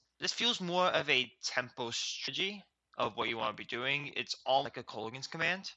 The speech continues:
because of the destroy artifact, shock something. But on this upside, you,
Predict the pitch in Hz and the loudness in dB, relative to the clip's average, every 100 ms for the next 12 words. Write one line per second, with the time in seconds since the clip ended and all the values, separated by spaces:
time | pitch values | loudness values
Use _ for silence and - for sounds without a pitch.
0 | _ - - 131 123 120 123 127 120 113 | _ -20 -8 -2 0 0 0 0 0 0
1 | - 120 113 113 110 110 - 101 101 - | -2 -2 -2 -2 -2 -2 -4 -2 -2 0
2 | - 107 - - 113 98 - 107 107 - | -2 -2 -6 -4 -6 -6 -10 -10 -12 -10
3 | - 165 175 175 175 208 208 190 - 170 | -2 2 4 2 -2 0 0 0 4 8
4 | 151 147 - 139 135 | 8 6 0 -4 -4